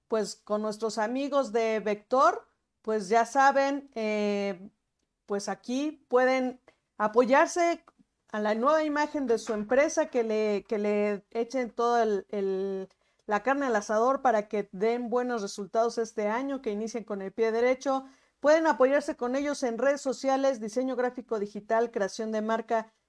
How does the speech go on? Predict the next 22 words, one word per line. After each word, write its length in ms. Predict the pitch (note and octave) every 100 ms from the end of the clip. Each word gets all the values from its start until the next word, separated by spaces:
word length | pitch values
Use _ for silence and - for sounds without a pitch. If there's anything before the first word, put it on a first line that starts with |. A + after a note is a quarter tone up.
| -
edición 400 | B3 B3 C#4 C4+
de 100 | B3+
fotografía, 800 | A#3 A3 G#3+ G3+ G3+ C#4+ D#4 D#4+
con 160 | - B3
nuestros 320 | A#3 A3+ G#3+
amigos 400 | A#3 C4+ C#4 A#3
de 120 | G#3+
Vector. 540 | G#3 G3+ - B3+ C#4+ - _ _ _
Pueden 220 | - D#4 D4+
contactarlos 1040 | C4+ A3+ A3 A3 C4 C#4 C#4 C4+ C4+ - _ _ -
a 420 | A#3 C4 D4+ - _ _ _ _ _
Facebook 520 | D4+ E4+ D4+ D4 C#4 -
o 180 | A3
Instagram 720 | B3+ E4 - C#4+ C4 C#4 C#4+
como 320 | - C4+ C#4+ B3+
arroba 340 | A#3+ C4 C4
vector 480 | G#3 G#3 - B3+ B3+
punto 240 | C4 B3
L 160 | A#3+ A#3
P 400 | A3+ A#3 A#3+ A#3
M 320 | A#3 A3+ A3+
X 440 | C4 C4 B3+ C4+